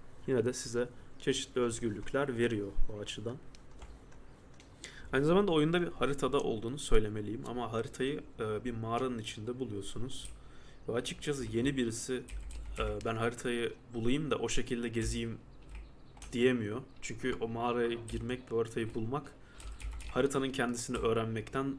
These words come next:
daha zor. Öyle diyeyim. Haritayı o yüzden ezberlemek de demeyeyim de yani az çok bir üstün körü bilmek en iyi metottur. Bu arada bizim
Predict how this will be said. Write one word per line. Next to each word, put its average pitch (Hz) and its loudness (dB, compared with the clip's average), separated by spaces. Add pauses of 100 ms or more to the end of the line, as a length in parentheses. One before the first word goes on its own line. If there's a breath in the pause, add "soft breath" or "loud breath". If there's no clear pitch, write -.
(280)
daha 117 2
zor. 110 0 (540)
Öyle 107 0
diyeyim. 104 -4 (540 loud breath)
Haritayı 165 0
o 151 6
yüzden 131 2 (920 loud breath)
ezberlemek 151 2
de 131 2
demeyeyim 139 4
de 107 -2
yani 107 -6 (100)
az 175 -4
çok - -8
bir - -6
üstün 139 -2
körü 120 0
bilmek 131 -2 (200)
en 127 -4
iyi 120 -4 (120)
metottur. 120 -4 (340 loud breath)
Bu 180 0
arada 202 2
bizim 208 -4